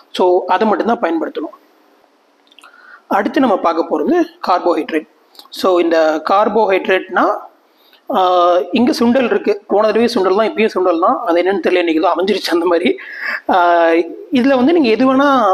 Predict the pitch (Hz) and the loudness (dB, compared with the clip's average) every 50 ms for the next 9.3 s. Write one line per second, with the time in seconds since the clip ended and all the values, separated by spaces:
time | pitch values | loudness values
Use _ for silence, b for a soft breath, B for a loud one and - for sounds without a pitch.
0 | 175 165 160 - - 185 - - 165 160 165 185 - - - 180 165 - 202 202 | 2 2 0 -2 -2 -4 -4 -4 -4 -6 -6 -6 -6 -6 -6 -4 -2 0 0 0
1 | 196 - 175 165 - 180 175 170 175 180 175 170 160 185 233 226 - 233 185 - | 0 0 -2 -2 0 0 0 2 2 0 0 0 0 0 0 0 0 -2 -2 0
2 | 175 175 170 160 170 170 175 180 - - B B B B B B B B - 175 | 0 0 0 2 2 2 0 0 -2 -6 B B B B B B B B 0 0
3 | 170 175 170 165 165 - - 196 208 226 233 226 214 - - 180 170 156 170 170 | 2 2 2 2 0 0 0 0 0 0 0 -2 0 0 0 0 0 2 0 0
4 | 170 - 190 - - b b b b b b b - - 185 202 214 240 285 277 | 0 0 -2 -4 -8 b b b b b b b -6 -2 0 0 2 2 2 2
5 | 262 233 233 262 285 262 226 185 165 - 170 160 - - 160 147 147 160 - - | 2 2 2 2 2 2 2 0 0 0 -2 -2 -4 -6 -6 -4 -4 -4 -4 -4
6 | 165 175 165 165 180 185 202 190 180 175 170 170 170 - 160 151 165 185 190 - | -2 0 2 2 2 2 2 2 2 2 0 0 0 -2 -2 -2 -2 -2 -2 -2
7 | 160 190 190 220 226 220 220 208 185 - - - - 214 202 214 180 160 147 - | -2 0 2 2 2 2 0 0 0 -2 -4 -6 -4 -2 0 0 0 0 0 0
8 | 170 190 254 320 - - - 196 202 254 247 240 214 190 190 214 - 175 156 - | 0 0 0 -2 -4 -4 -2 -2 0 2 0 0 2 2 0 0 0 -2 -4 -4
9 | - 147 151 170 240 359 | -6 -4 -2 -2 -2 -2